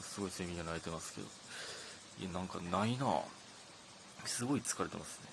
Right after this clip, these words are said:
ほんで、なんか謎の、謎に肩痛いねんな。なんもしてへんの。昨日の、なんか寝、寝て起きたら肩痛いとかじゃなくて、昨日の夕方ぐらいからなんか肩痛かったんですよね。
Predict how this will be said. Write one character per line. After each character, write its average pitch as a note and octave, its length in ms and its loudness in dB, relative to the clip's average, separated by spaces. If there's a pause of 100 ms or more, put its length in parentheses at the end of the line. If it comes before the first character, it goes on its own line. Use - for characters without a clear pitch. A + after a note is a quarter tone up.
(140)
ほ G#2+ 60 2
ん - 20 6
で、 G#2 80 6
な A#2+ 60 6
ん C3+ 80 4
か F#2+ 80 8
謎 G3 300 10
の、 G3 280 10 (640)
謎 F#3+ 240 8
に G3 100 8
肩 - 300 6
痛 F3+ 220 6
い - 60 4
ね - 80 0
ん - 20 -2 (1080)
な。 B2+ 80 8
な - 20 6
ん D#3 100 6
も G#2 80 6
し - 100 4
て A2+ 60 4
へ G2+ 60 6
ん - 20 2
の。 F2 60 0
昨 - 120 -6
日 F#3+ 80 4
の、 F3 420 10 (220)
な B2 160 6
ん C3 40 4
か A2+ 100 10
寝、 F3+ 180 10 (320)
寝 G#3 140 4
て - 100 8
起 A#2 220 8
き - 20 -4
た - 80 8
ら F#2 80 10
肩 F#2+ 200 6
痛 G#2 180 10
い E2 60 8
と E2+ 100 0
か E2 80 4
じ D#2 80 2
ゃ - 20 2
な - 80 -2
く - 100 -8
て、 - 220 -4 (540)
昨 A#3+ 160 2
日 C3+ 100 6
の F#2 40 6
夕 B2+ 160 8
方 E3 240 8
ぐ D#3 100 12
ら C3 100 12
い F2+ 40 8
か - 100 4
ら D#2 60 6
な E2 80 0
ん E2 60 -4
か - 140 -8
肩 - 180 2
痛 F#2+ 180 2
か A#2 80 0
っ - 60 0
た - 80 -6
ん - 40 -6
で - 60 -8
す - 60 -8
よ - 60 -12
ね。 - 120 -12